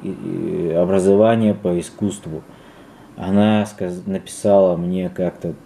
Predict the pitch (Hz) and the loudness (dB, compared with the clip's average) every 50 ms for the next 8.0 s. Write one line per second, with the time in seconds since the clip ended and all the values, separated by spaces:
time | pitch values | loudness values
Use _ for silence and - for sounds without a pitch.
0 | - _ - - - 92 85 92 95 90 87 - - 87 90 87 87 87 87 82 | -20 _ -12 -6 -6 -4 0 0 0 0 0 -6 -8 -6 -4 -4 -4 -4 -4 -8
1 | - - 78 87 85 87 101 104 107 107 98 90 85 82 78 - 104 101 104 98 | -10 -10 -6 -6 -2 0 2 4 4 2 2 -2 -6 -8 -8 -6 -2 -2 -2 -2
2 | 90 - - - - - - - - - - - - - - 90 90 98 98 101 | -4 -6 -12 -20 -20 -20 -20 -20 -20 -20 -20 -20 -16 -6 -2 2 4 4 6 6
3 | 101 101 101 98 98 95 90 87 87 85 82 80 80 76 - - 92 - - - | 6 6 6 6 4 4 2 0 -2 -4 -6 -8 -10 -10 -10 -12 -12 -12 -10 -2
4 | - 107 107 107 101 95 87 80 - - - 92 82 78 - 95 95 98 98 98 | 2 4 4 6 4 2 0 -2 -6 -8 -8 -10 -8 -4 -2 2 4 4 4 4
5 | 92 - - 85 80 - - 87 87 90 90 90 - - - 76 73 69 - - | 2 -2 -8 -12 -12 -6 -2 0 2 2 2 0 -4 -8 -14 -14 -16 -16 -16 -20
6 | - - - - - - - - - - - - 87 87 90 90 87 - 92 95 | -20 -20 -20 -20 -20 -20 -20 -20 -20 -16 -8 -4 -2 0 2 2 2 2 2 4
7 | 98 101 101 95 - 92 87 85 80 80 78 - - - - - 98 90 82 80 | 4 4 2 0 -2 -6 -8 -6 -8 -8 -10 -14 -20 -18 -14 -8 -8 -6 -6 -8